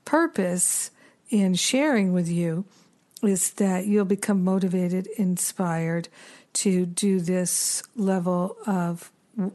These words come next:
committed work, walking the talk and living the love, and find how gratifying it is,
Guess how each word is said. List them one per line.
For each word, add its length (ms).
committed 540
work, 580
walking 420
the 80
talk 440
and 180
living 300
the 120
love, 460
and 640
find 720
how 340
gratifying 880
it 120
is, 440